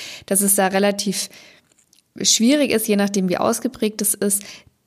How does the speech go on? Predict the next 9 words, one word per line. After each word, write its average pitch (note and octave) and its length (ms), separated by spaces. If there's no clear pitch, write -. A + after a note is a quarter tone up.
da F#3 100
jemanden G3+ 400
zu F#3 140
finden, G#3 320
der F3+ 100
das - 220
auch G#3 340
gerne D#3+ 280
möchte. E3 760